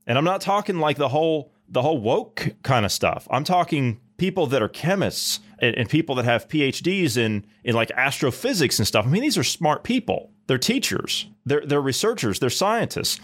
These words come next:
and they're going out there and they're signing up at two or three different places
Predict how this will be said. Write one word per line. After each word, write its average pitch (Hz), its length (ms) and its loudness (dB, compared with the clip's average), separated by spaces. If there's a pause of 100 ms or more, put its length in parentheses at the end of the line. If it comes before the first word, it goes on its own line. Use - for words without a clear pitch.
(160)
and 147 200 2
they're 233 240 0
going 233 320 2
out 151 220 0
there 143 280 2
and 139 140 0
they're 247 160 2
signing 185 500 0
up 254 220 0
at - 120 -4
two 226 160 0
or 185 60 4
three 208 220 0
different 175 300 0
places 320 560 0